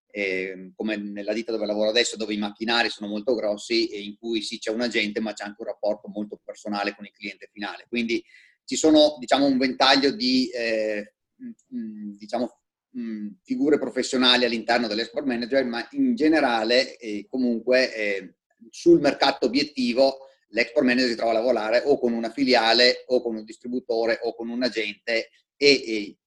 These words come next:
talvolta in, eh, contatto diretto con il cliente finale. Quindi ha, ha quindi tutta una serie di, eh, partner con cui deve lavorare, deve svilupparli e deve capire, eh, qual, qual è la motivazione che muove ciascuno di essi, no?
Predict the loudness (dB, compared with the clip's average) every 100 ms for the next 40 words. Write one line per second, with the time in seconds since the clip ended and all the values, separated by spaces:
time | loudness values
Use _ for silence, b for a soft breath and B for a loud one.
0 | _ 2 4 4 4 4 4 4 0 -4
1 | -6 -4 -4 -4 -4 -6 -4 -4 -2 -2
2 | -2 -2 -4 -8 -12 -10 -10 -10 -16 -18
3 | -16 -18 -20 _ _ _ _ _ _ _
4 | 6 10 8 6 0 -2 -8 _ -4 4
5 | 6 6 4 0 -2 0 6 6 6 6
6 | 6 6 4 4 4 4 2 -4 -10 0
7 | 2 2 0 4 4 2 -2 -4 0 2
8 | 4 2 2 0 0 0 4 4 4 4
9 | 2 2 -2 -2 0 0 0 -2 0 -2
10 | 2 2 2 2 4 4 2 6 6 8
11 | 4 -2 -14 -16 _ _ _ _ 2 4
12 | 2 _ 6 8 8 4 4 2 4 4
13 | 4 4 4 4 0 -6 -2 -2 -2 -4
14 | -6 -8 -16 -14 -12 -14